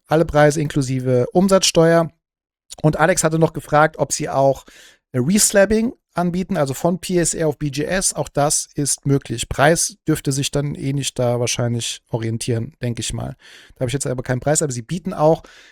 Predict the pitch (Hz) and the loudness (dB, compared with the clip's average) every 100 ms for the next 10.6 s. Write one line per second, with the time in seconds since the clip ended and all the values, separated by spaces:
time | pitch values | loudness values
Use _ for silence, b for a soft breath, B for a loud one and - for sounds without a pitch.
0 | B 139 139 139 151 - - 147 139 147 | B -6 0 2 0 -2 -6 -2 0 2
1 | 147 139 139 139 - 143 143 - 139 139 | 0 2 0 -2 -2 0 0 0 -4 -4
2 | - 127 135 139 - 139 135 131 131 131 | -4 -2 -2 -2 -4 -4 0 2 2 0
3 | 131 B B B - 165 156 156 160 214 | -4 B B B -2 4 6 6 2 0
4 | 143 - 160 147 143 147 135 135 131 - | -2 0 2 4 4 2 0 0 -2 -2
5 | 139 - 131 131 131 135 208 - 127 - | -4 -4 -4 -4 -4 -4 -6 -6 -6 -4
6 | 139 - 131 131 127 123 127 123 123 123 | -6 -4 -4 -4 -6 -8 -6 -4 -4 -4
7 | - - - 123 120 120 117 117 - _ | -6 -6 -8 -6 -6 -8 -8 -10 -14 _
8 | _ 123 117 120 120 _ _ 123 139 131 | _ -4 -2 -4 -10 _ _ -2 -2 -2
9 | 127 127 - 131 127 - b b b b | -4 -4 -2 -4 -6 -12 b b b b
10 | _ - 196 247 123 | _ 0 6 6 6